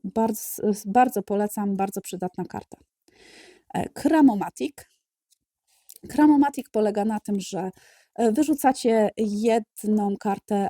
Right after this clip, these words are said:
itemową, e, z, ze swojej ręki razem z Cramomaticiem, turlacie kosteczką i jeżeli hec, możecie znaleźć jakąkolwiek kartę w swoim deku.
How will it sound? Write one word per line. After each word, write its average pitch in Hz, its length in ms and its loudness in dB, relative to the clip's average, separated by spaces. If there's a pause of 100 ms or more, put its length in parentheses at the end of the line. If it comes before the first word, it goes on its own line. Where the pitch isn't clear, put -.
(160)
itemową, 208 560 0 (460)
e, 196 300 -2
z, 190 200 -8 (360)
ze 208 80 -2
swojej 220 360 0
ręki 196 360 -6
razem 202 260 -2
z - 40 -8
Cramomaticiem, 220 800 -2 (760)
turlacie 285 460 2
kosteczką 254 600 -6 (320)
i 277 60 -4
jeżeli 277 320 2
hec, - 440 -8
możecie 233 340 -4
znaleźć 220 400 -4
jakąkolwiek 214 680 -4
kartę 196 340 -8
w - 80 -20
swoim 175 360 -8
deku. - 340 -14